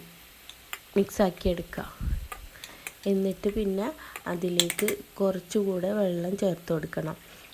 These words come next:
വെള്ളത്തിൻ്റെ അളവ് എന്ന് പറയുന്നത് അരിയുടെ അതേ ലെവലിലേക്ക് നിൽക്കുന്ന രീതിയിൽ, കൂടുതൽ വെള്ളം ചേർത്ത് കൊടുക്കണ്ട. കൂടുതൽ വെള്ളം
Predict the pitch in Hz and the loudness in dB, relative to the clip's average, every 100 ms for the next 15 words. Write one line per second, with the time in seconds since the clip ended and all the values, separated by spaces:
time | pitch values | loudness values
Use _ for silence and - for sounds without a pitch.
0 | - 180 180 180 - 185 185 220 208 185 | -2 0 0 -2 -2 0 0 0 0 2
1 | 175 185 202 202 196 180 175 170 170 175 | 2 2 2 4 2 2 0 -2 -2 0
2 | 240 - - - - - 190 190 196 190 | -2 -2 -12 -16 -10 0 2 2 0 0
3 | 220 254 - 190 190 196 220 220 190 175 | 0 0 0 2 4 4 4 4 2 2
4 | 170 170 202 185 - 175 170 185 180 160 | -2 0 0 0 0 0 2 2 2 0
5 | 156 160 156 156 - 185 180 190 196 220 | -2 -2 -2 -2 0 2 2 2 2 4
6 | 196 175 180 208 196 170 170 165 165 165 | 2 2 0 2 2 2 0 0 0 -2
7 | 160 180 269 - - - - 190 175 175 | -2 -2 -4 -8 -14 -14 -2 0 2 2
8 | 175 190 180 | 2 2 0